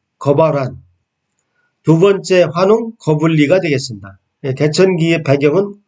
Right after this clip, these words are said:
거불리 시대입니다. 그다음 주요 가공 인물은 진예, 치우, 근유, 무라발 이런 사람들이 나옵니다.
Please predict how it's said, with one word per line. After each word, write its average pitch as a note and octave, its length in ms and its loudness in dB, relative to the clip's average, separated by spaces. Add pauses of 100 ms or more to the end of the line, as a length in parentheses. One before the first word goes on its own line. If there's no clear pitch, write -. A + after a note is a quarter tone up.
(120)
거불리 E3 540 0
시대입니다. C3+ 760 -4 (840)
그다음 D#3 180 0
주요 E3 580 2
가공 D#3 420 0
인물은 D3 460 2 (680)
진예, D3+ 600 2 (720)
치우, E3+ 580 2 (920)
근유, D#3 560 2 (500)
무라발 C3+ 680 0
이런 D#3 440 0
사람들이 D3 600 -2 (160)
나옵니다. A2+ 440 -2